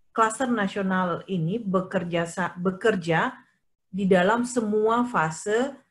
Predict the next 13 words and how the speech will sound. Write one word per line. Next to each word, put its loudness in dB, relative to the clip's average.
penanggulangan 2
bencana, -4
baik 0
itu -12
pencegahan -2
atau -4
mulai 2
dari -2
fase -4
pencegahan, -2
mitigasi, 0
kesiapsiagaan, 2
fase 2